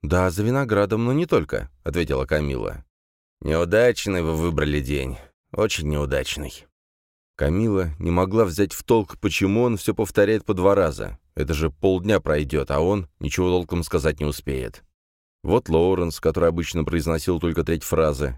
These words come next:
экономил уйму времени или терял это, как посмотреть. Мать Камилы, например, говорила, что потерять время значит его выиграть.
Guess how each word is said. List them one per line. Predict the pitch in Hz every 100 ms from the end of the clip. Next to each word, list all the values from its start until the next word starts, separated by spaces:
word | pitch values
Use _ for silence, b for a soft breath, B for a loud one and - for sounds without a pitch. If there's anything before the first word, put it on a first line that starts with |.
| -
экономил | - 85 110 110
уйму | 110 117 90
времени | 71 - 73 67 58 50 - -
или | 82
терял | 98 113 92 87
это, | 87 78
как | 80 -
посмотреть. | 85 - 80 76 73 71 - _ _
Мать | - 73 90
Камилы, | - 82 80 78
например, | 76 73 80 78
говорила, | 71 73 76 101 87
что | - 85
потерять | 80 85 90 80
время | 87 107 90
значит | 73 95 87 -
его | 92 92
выиграть. | 92 110 117 73 - - -